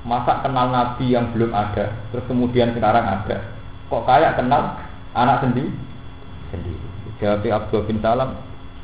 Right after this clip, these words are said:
"Saya mengenal Muhammad itu lewat sifat-sifat a-, yang ada di Injil secara detail. Misalnya rambutnya begini, wajahnya begini, itu detail sekali. Lah anak-anakku kan la adri kaifa yaf'alun nisa. Nah, anak-anakku bapak sapa malah ra jelas."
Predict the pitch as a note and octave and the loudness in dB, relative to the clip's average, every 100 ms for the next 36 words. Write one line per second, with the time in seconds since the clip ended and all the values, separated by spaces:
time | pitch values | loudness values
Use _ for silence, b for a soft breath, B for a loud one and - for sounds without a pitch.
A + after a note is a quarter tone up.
0 | - - - - - A2 A#2 B2+ B2 A#2+ | -16 -16 -16 -16 -2 2 4 4 2 2
1 | A#2 A#2 A#2 A#2 A#2 A#2+ A#2+ C3 B2 B2 | 2 0 0 0 2 0 0 -2 0 0
2 | A#2+ B2+ A2+ - - A#2 - B2 - - | -2 -4 0 0 0 -8 0 0 0 -2
3 | A#2 A2 - - A#2+ - A2+ - G#2+ G2 | -2 -2 -8 -2 -2 0 0 0 0 -2
4 | G#2+ A2 G2+ A#2 A2 A2 - G2+ - - | 0 0 2 2 2 -2 -6 -6 -6 -10
5 | - F#2 G2+ G2+ G2 G2+ G2+ G#2 G#2 G2+ | -8 -6 -2 -2 0 0 0 0 -2 -4
6 | - G2+ G2+ G#2 G#2 G#2 G2 F#2+ G#2+ G#2 | -6 -2 -2 0 -2 -2 0 0 -2 -4
7 | A2 G#2 B2+ F3 - C#3 A#2+ - E2+ - | -2 0 0 -2 -2 -2 -2 -6 -10 -10
8 | - - - - - - - - - G#2 | -14 -14 -14 -14 -14 -14 -14 -12 2 4
9 | B2 C#3 D#3 D3+ - F3+ E3+ E3 D#3 C#3+ | 4 2 0 0 0 2 2 2 2 4
10 | C#3 - D#3 D#3 C#3+ C#3+ C3+ C3 A#2+ B2+ | 2 2 0 2 0 4 2 4 0 2
11 | B2 - - - - - - G2 A#2+ B2 | -2 -2 -8 -10 -12 -14 -8 -4 -2 -2
12 | C#3 A#2 E3+ E3+ A2+ B2+ - B2 - - | -2 0 0 2 2 2 0 0 0 2
13 | B2+ A#2+ A#2 C3 B2 | 2 2 0 -6 -6